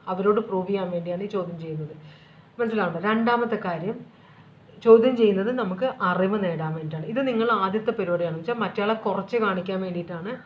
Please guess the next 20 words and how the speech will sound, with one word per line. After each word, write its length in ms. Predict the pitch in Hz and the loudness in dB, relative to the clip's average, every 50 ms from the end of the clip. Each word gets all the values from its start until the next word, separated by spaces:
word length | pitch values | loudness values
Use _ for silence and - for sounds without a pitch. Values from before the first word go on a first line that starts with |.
| - - - - - - | -20 -20 -20 -10 -4 -2
എല്ലാത്തിനും 600 | 196 208 214 220 226 226 220 220 202 214 226 214 | 0 2 4 4 4 4 4 2 0 -2 0 0
ചോദ്യം 380 | - 196 180 180 185 208 196 | 2 0 2 2 2 2 2
ചെയ്യുന്നത് 340 | 175 180 165 160 160 160 160 | 0 -2 -4 -4 -4 -6 -4
നിങ്ങൾ. 200 | 160 156 156 156 156 151 - - - - - - - - | -4 -4 -2 -2 -4 -4 -6 -12 -18 -20 -20 -20 -10 -8
മനസ്സിലാവണം? 300 | 240 233 226 208 180 175 | -6 -2 0 0 2 2
എല്ലാ 260 | 175 190 214 226 240 | 0 0 0 0 0
കാര്യത്തിലും 480 | 233 226 196 180 170 170 - 185 196 196 | 0 0 -2 -2 -4 -6 -6 -6 -6 -6
ചോദ്യം 360 | - 170 165 160 156 156 151 | -6 -6 -6 -6 -6 -6 -4
ചെയ്യലാണ്. 380 | 156 160 151 151 147 147 147 - - - - - - - - - - 214 | -4 -4 -4 -6 -6 -10 -12 -14 -14 -18 -20 -20 -20 -20 -20 -4 -2 0
അതുപോലെ 240 | 233 254 262 262 | 6 8 10 10
ഒരു 120 | 262 254 262 | 10 10 8
പ്രയോറിറ്റി 540 | 262 247 226 202 190 196 196 202 208 208 214 | 4 4 4 4 4 4 2 -2 0 0 0
ഇല്ല. 120 | 202 190 | 2 2
ആർക്ക് 380 | 180 175 180 196 220 226 269 233 | 4 4 4 4 2 0 0 0
റെസ്പെക്ട് 420 | 226 226 - - 208 202 - 220 | -2 -2 -2 -4 -6 -4 0 0
കൊടുക്കണം, 320 | 208 196 190 190 185 185 | 0 0 0 -2 -4 -4
ആർക്ക് 300 | 180 175 175 180 - 233 | -2 -2 -4 -4 -4 -4
റെസ്പെക്ട് 440 | 214 202 180 - - 196 185 - - | -4 -4 -6 -6 -6 -6 -6 -4 -4
കൊടുക്കണ്ട, 360 | 190 180 170 - 175 165 165 | -4 -4 -4 -6 -8 -8 -8
ആരോടും 760 | 170 165 170 180 190 202 208 214 233 240 240 262 262 254 - | -6 -6 -2 -2 0 0 0 2 0 2 2 2 0 0 -2